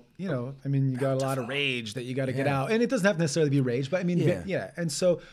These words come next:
Speaker 1: I've definitely experienced that, and, and it's some of, it's some of the better work I've produced in certain ways,
Speaker 2: Yeah.
Speaker 1: but at least it showed some artistic evolution.
Speaker 2: Yeah.
Speaker 1: You know?
Speaker 2: That's important. I feel you. I mean, no, I don't think you have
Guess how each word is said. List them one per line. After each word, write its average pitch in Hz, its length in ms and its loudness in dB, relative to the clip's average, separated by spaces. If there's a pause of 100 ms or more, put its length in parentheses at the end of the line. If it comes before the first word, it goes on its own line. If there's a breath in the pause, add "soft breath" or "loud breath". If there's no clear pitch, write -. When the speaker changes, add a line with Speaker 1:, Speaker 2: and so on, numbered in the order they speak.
(220 loud breath)
Speaker 1:
I've 170 240 0
definitely 190 400 0
experienced 165 520 -4
that, 202 240 0
and, 160 240 -2
and 156 320 -2
it's 151 200 -2
some 214 340 -4
of, 196 160 -6 (840)
it's 139 140 -6
some 208 160 4
of 190 80 2
the 139 80 0
better 139 280 0
work 190 220 0
I've 185 440 -2 (100)
produced 190 360 -2
in 185 160 -4
certain 180 340 -2
ways, 190 360 -2
Speaker 2:
Yeah. 98 160 -10
Speaker 1:
but 156 220 2
at 147 80 0
least 160 260 -2
it 143 120 -2
showed 147 520 -4
some 135 560 -2 (480 loud breath)
artistic 131 360 -6
evolution. 107 520 -8
Speaker 2:
Yeah. 147 280 -4
Speaker 1:
You 127 100 -4
know? 120 320 -8
Speaker 2:
That's 139 160 -6
important. 87 380 -12 (400)
I 120 80 -8
feel 98 220 -8
you. 95 120 -6
I 196 60 0
mean, 202 120 2
no, 208 80 8
I 165 120 8
don't 359 140 0
think 220 180 -6
you 143 80 -2
have 151 240 -6